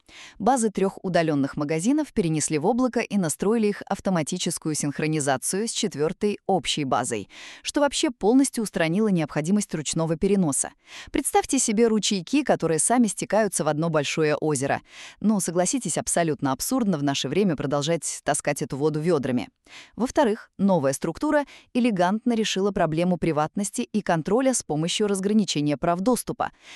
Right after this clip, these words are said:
Главбух и директор получили доступ к сводной информации по всем магазинам, тогда как локальные бухгалтеры видят только свои базы. И тут назревает логичный вопрос. А зачем вообще линейному сотруднику на месте видеть финансовые потоки всей сети?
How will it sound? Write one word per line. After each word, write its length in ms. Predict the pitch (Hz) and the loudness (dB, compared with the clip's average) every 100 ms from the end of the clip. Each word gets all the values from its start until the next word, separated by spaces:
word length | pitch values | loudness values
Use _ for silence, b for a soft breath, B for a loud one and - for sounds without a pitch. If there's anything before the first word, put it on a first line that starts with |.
| B | B
Главбух 540 | 175 180 139 143 139 - | 2 2 4 -2 -4 -6
и 60 | - | -4
директор 500 | 156 151 127 - 262 | 0 0 0 -2 -2
получили 420 | 202 170 - 160 | -2 0 0 0
доступ 440 | 156 156 - 175 - | 2 0 0 -6 -6
к 80 | |
сводной 400 | - 226 175 139 | -2 2 2 4
информации 640 | 143 160 180 151 123 - 143 | 2 2 0 0 0 -2 0
по 120 | 160 | 0
всем 240 | - 151 | 0 0
магазинам, 540 | 147 156 139 135 196 277 B B - | 2 0 2 2 2 2 B B -2
тогда 260 | 233 294 | 2 2
как 200 | 302 214 | 2 0
локальные 520 | 156 143 147 170 202 | -2 0 0 0 0
бухгалтеры 520 | 233 247 269 262 262 233 | 2 2 2 2 0 0
видят 340 | 180 247 254 - | 0 0 -2 2
только 280 | 220 254 285 | 2 2 -2
свои 220 | - 175 | 0 0
базы. 340 | 123 - - - _ _ - | 0 -2 -4 -10 _ _ -2
И 80 | |
тут 220 | 214 349 294 | 0 2 2
назревает 480 | 240 220 233 247 | 2 4 4 4
логичный 420 | 180 165 170 - 165 | 0 0 -2 0 0
вопрос. 420 | 156 139 117 - B B - | 0 0 -2 -6 B B -4
А 80 | 202 | 0
зачем 360 | 254 - 233 147 | 2 2 0 0
вообще 280 | 131 - | -2 -2
линейному 480 | 156 147 175 147 139 | 0 0 2 2 0
сотруднику 560 | 139 170 190 165 139 143 | 0 0 0 0 -2 0
на 140 | 143 | 0
месте 340 | 147 240 - 160 | 2 0 -2 -4
видеть 340 | 175 156 - | -4 -4 -4
финансовые 640 | - 139 143 190 - 156 | -2 0 0 0 0 0
потоки 380 | 135 143 175 160 | -2 -2 -4 -4
всей 240 | 139 - 151 | -2 -2 0
сети? 440 | - 151 143 - | -2 -2 -4 -6